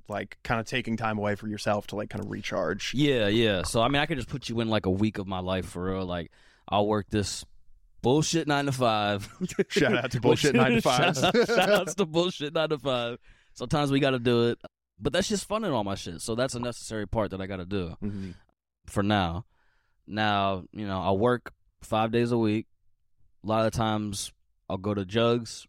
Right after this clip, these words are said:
Speaker 2: record, or I'll meet up with somebody else and record. I'm probably doing that, like, three days a week.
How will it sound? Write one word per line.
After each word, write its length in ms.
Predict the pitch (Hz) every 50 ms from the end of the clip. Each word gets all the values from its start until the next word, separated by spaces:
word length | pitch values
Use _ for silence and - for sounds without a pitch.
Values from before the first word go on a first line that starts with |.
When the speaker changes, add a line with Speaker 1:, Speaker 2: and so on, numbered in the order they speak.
| _ -
Speaker 2:
record, 520 | 98 - - 123 113 113 110 110 110 101
or 140 | 65 95 98
I'll 120 | 92 95
meet 220 | 98 101 104 101 98
up 80 | 90 -
with 100 | 92 -
somebody 380 | - 101 90 87 90 90 82
else 420 | 98 110 110 107 107 - - - - _ _ _ _ _ _ _ _ _ -
and 100 | 87 87
record. 460 | 90 87 - - 104 92 67 50 50 - _ _ _ _ _ _ _ _ _ _ -
I'm 80 | - -
probably 240 | - 117 110 98 95
doing 260 | 101 104 104 101 101
that, 180 | 98 98 73
like, 200 | 82 87 85 82 _ _ _ _ _ _ _ _ _ _ -
three 160 | 117 113 113
days 180 | 110 104 104 95
a 60 | 95 95
week. 240 | 95 80 62 -